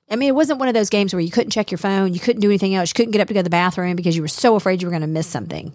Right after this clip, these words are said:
We will not be deterred. And we, you know what, listen, as a, a, a little shameless plug for my company, we have our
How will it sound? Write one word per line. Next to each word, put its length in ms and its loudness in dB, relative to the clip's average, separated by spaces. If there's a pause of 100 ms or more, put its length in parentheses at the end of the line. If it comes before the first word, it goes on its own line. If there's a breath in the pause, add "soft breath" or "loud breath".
We 160 2
will 100 4
not 200 2
be 100 0
deterred. 500 -4
And 140 4
we, 80 4
you 140 2
know 120 0
what, 200 -4
listen, 260 0
as 120 -2
a, 360 -2
a, 80 -4
a 20 0
little 180 -2
shameless 380 0
plug 280 -4
for 80 -4
my 100 -2
company, 340 -2
we 140 2
have 180 0
our 200 -2